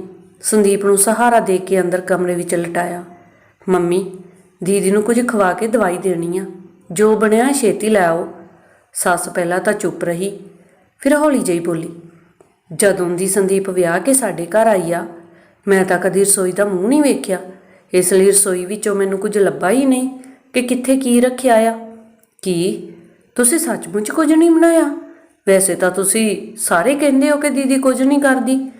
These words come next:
ਤੇ ਅੱਜ ਹਜੇ ਤਾਂ ਕੁਝ ਹੀ ਘੰਟੇ ਹੋਏ ਆ ਤੇ ਘਰ ਖਾਣਾ ਵੀ ਨਹੀਂ ਬਣਿਆ।" ਸੱਸ ਚੁੱਪ ਸੀ। ਰਮਨ ਨੇ ਬਾਹਰੋਂ ਖਾਣਾ ਮੰਗਵਾ ਲਿਆ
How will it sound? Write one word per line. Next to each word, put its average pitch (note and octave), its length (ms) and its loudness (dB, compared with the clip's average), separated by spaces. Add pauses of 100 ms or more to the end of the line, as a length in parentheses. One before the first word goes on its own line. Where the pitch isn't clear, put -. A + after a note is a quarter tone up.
(280)
ਤੇ G#3 160 4
ਅੱਜ G3 120 -2 (100)
ਹਜੇ A#3+ 180 0
ਤਾਂ A#3 120 2
ਕੁਝ A3+ 260 -2
ਹੀ D4+ 220 0
ਘੰਟੇ D4+ 340 2
ਹੋਏ C#4 220 4
ਆ B3 140 -4 (460)
ਤੇ G#3+ 80 -2
ਘਰ A3 440 2 (400)
ਖਾਣਾ F#3+ 360 0
ਵੀ C4+ 140 2
ਨਹੀਂ E4+ 160 6
ਬਣਿਆ।" D#4+ 360 4 (800)
ਸੱਸ F3+ 380 -2
ਚੁੱਪ F#3 300 -8
ਸੀ। - 320 -10 (640)
ਰਮਨ F#3+ 260 2
ਨੇ G3 100 2
ਬਾਹਰੋਂ F3 320 0
ਖਾਣਾ G#3+ 260 0
ਮੰਗਵਾ G3+ 360 2
ਲਿਆ G3 260 2